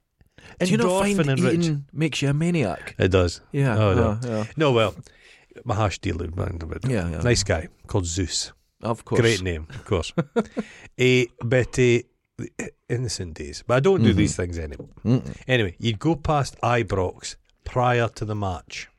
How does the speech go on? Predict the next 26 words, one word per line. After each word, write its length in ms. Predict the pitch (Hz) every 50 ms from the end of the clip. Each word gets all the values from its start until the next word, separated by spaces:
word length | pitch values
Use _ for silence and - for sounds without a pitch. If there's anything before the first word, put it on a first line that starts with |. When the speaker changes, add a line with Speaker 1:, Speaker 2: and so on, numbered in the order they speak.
| _ _ _ -
Speaker 1:
Okay. 400 | 110 104 101 - 98 87 90 92 95 107 - _ _ _ _ _ _ _ _ _ _ _ _ _ _ _ _ _ - - -
Speaker 2:
And 160 | - 113 107 - - -
all 240 | 123 135 147 147
the 100 | 139 139
fans 480 | 135 - - 135 120 117 113 107 101 92
were 140 | 95 101 107
outside 500 | 107 107 107 - - 113 104 104 92 90 -
the 100 | - -
stadium. 440 | - - - - 95 95 95 92 85
Speaker 1:
Oh, 40 | 76
God. 420 | - 80 69 73 78 80 - - - - - - - _ - _ _ _ _ _ - - -
Speaker 2:
And 180 | 127 120 120
they 40 | 123
all 220 | 123 127 135 135 127
were 160 | 123 120 101 87 -
drinking, 560 | - - 123 127 127 123 - - 87 76 - - _ _
but 120 | - 117 110
they 60 | 113
weren't 200 | 110 123 135 143
allowed 280 | 120 120 117 117 - -
to 60 | -
take 200 | - 120 107 90
booze 300 | 85 117 110 107 107 101 - -
into 340 | 131 127 123 120 - -
the 120 | 107 95 87
stadium. 520 | - - - 104 95 85 - 78 69 69